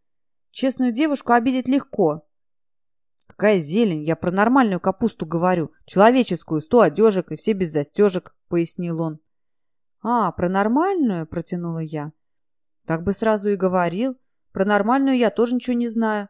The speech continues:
Садись, супчик кушать. На второе котлеты по-киевски». Сергей уже начал злиться,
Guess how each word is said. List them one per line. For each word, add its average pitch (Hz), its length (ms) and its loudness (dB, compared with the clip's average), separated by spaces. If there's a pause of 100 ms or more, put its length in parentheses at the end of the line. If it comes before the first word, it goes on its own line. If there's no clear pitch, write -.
(280)
Садись, 220 520 -4
супчик 269 340 -6
кушать. 254 480 -10 (240)
На 202 160 -6
второе 277 400 0
котлеты 220 420 -4
по-киевски». 233 840 -10 (1040)
Сергей 190 480 -6
уже 214 240 -4
начал 190 380 -6
злиться, 160 580 -14